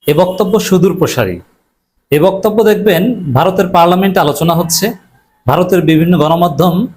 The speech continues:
ডাক্তার তাহেরের এই বক্তব্য নিয়ে কলাম লিখবে,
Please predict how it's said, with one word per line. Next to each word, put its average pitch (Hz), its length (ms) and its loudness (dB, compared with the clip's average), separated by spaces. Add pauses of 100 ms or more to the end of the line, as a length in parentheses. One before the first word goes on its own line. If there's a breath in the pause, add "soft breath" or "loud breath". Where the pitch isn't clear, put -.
(120)
ডাক্তার 147 240 -2
তাহেরের 160 400 0
এই 160 80 2
বক্তব্য 156 440 -2
নিয়ে 160 200 -2
কলাম 151 300 0
লিখবে, 160 340 0